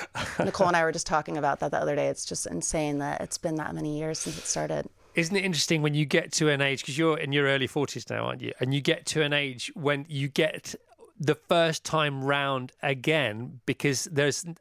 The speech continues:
Speaker 1: nostalgia happens for the first time to many people, including yourself and the viewers and your fans,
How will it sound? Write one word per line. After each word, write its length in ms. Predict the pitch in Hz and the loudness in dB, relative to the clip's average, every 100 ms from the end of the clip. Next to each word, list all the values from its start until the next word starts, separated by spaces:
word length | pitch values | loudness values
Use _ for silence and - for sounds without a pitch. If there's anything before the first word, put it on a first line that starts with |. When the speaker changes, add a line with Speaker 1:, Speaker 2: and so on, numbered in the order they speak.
| - | -4
Speaker 1:
nostalgia 540 | 147 147 - 170 156 | 0 2 2 0 -2
happens 260 | 123 139 123 | -4 -6 -6
for 100 | - | -4
the 100 | 131 | -4
first 340 | - 151 131 | 0 0 0
time 220 | - 139 131 | -2 -4 -4
to 260 | - 170 | -2 0
many 260 | 147 147 143 | 0 -2 0
people, 220 | 156 143 | -4 -4
including 380 | 131 180 170 147 | -2 2 2 2
yourself 380 | 139 156 147 - | 0 2 0 -2
and 120 | 131 | -6
the 60 | |
viewers 300 | 127 160 151 | 0 2 2
and 100 | 135 135 | 0 -2
your 100 | 127 | 0
fans, 500 | 202 185 127 127 | 0 0 -4 -8